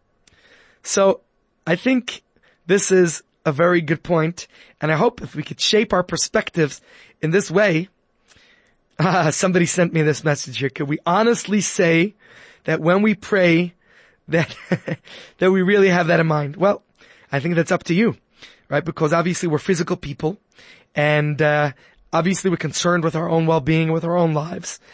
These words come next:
And in truth, if we're not healthy, or if we don't have, uh, financial prosperity, we might feel terrible. But maybe if you just alter the perspective and think about it from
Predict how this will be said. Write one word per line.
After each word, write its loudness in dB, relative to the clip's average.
And 0
in 2
truth, 0
if -2
we're 2
not 2
healthy, 0
or 4
if 0
we 4
don't 4
have, 2
uh, 0
financial 0
prosperity, 0
we 2
might 0
feel 0
terrible. 0
But -2
maybe 2
if -6
you -4
just -4
alter 2
the 0
perspective -8
and -4
think -4
about 2
it -4
from -2